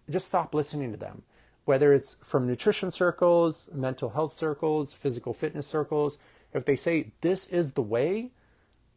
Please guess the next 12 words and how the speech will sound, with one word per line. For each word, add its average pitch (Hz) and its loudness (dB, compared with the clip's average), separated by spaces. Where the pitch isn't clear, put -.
that, 151 4
that 156 2
is 165 -2
an 143 -2
instant 139 -6
red 117 -2
flag. 107 -2
Either 117 -2
the 117 -4
person's 135 -6
very 131 0
incompetent 143 -6